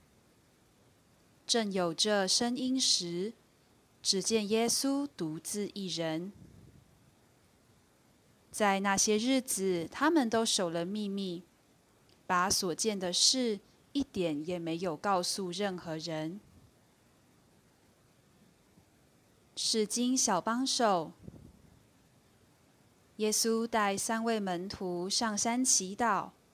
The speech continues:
祈祷中，耶稣的面容改变，他的衣服洁白发光。你能想象这画面的壮观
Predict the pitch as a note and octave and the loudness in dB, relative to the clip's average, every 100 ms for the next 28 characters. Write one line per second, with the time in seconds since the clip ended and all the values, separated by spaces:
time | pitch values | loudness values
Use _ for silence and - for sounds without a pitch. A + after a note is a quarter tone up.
0 | _ _ _ _ _ _ _ _ - F3+ | _ _ _ _ _ _ _ _ -4 -2
1 | F3+ F3 E3+ A#3 A#3+ C4 C#4+ - _ _ | 0 2 6 8 8 6 2 -4 _ _
2 | _ - C#4 D#4+ - D#4 D#4+ C4 G#3 G3+ | _ -6 0 2 2 0 0 0 0 -2
3 | A3 F#3+ E3+ F3 F3+ D3+ - A3+ A3+ F3+ | -4 -4 -4 -4 -8 -10 -6 -4 -4 -6
4 | F3+ _ _ _ _ _ - G#3 G#3 G3 | -12 _ _ _ _ _ -4 -2 0 -2
5 | G#3 G#3 - F3 F3 F3+ F3 E3 E3+ D#3+ | -2 -6 -4 -4 -4 -4 -4 -4 -4 -6
6 | F3 G#3 G#3+ G#3+ A#3 A#3+ B3 - - - | -4 -2 -2 0 0 0 -4 -10 -20 -20
7 | - _ _ _ _ _ _ _ _ _ | -20 _ _ _ _ _ _ _ _ _
8 | _ - C4 D#4+ F#4+ D4 G#3+ - B3+ A3 | _ 0 4 4 4 2 2 4 4 2
9 | G#3 A3+ G#3 G#3+ G3+ G3+ F#3 F3+ G#3 G3 | 2 0 2 0 0 -2 -2 -2 -2 -2
10 | F3+ G3 G3 G3 G#3 | -2 -2 -2 -2 -8